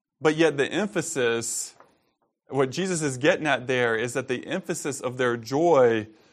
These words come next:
was in what they had done as opposed to who they are in Christ. If your joy is based on what you accomplish, even if it's for Jesus, it will never be enough. There will always have to be something else.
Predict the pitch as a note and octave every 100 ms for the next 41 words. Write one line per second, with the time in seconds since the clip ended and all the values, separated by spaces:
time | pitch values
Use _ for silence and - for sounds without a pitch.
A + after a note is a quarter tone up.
0 | _ - C3 B2+ C#3 B2+ C#3 D3 D3+ C3+
1 | B2 G#2+ A2 C3+ C3 A2 G#2+ G#2 G2+ -
2 | - - - _ _ _ _ B2 A#2+ C3+
3 | A#2+ - G2+ A#2+ A2 G2+ G#2 G#2+ G2 F#2+
4 | - - _ - G#2 F#2+ F2+ D#2 F2+ -
5 | - _ _ _ _ _ _ _ _ _
6 | _ _ _ _ _ _ _ _ _ _
7 | _ _ _ _ _ _ _ _ _ _
8 | _ _ _ _ _ _ _ _ _ _
9 | _ _ _ _ C3+ B2 A2+ C3+ E3 F3
10 | C3 B2 A#2+ C3 C3 A#2+ B2 B2 B2+ A2+
11 | G#2+ - C3+ C3 A2+ G2+ - C3 C#3+ B2+
12 | G#2 - A#2+ G#2+ A2+ B2 G#2+ A#2 G#2+ G#2+
13 | A2 B2+ D3+ C#3 C3 B2 A#2 A2 G2 A2+
14 | G#2 A2 D#3 E3 D3+ C3+ B2+ A#2 A2 A#2+
15 | A2+ A2 G#2+ G#2 - -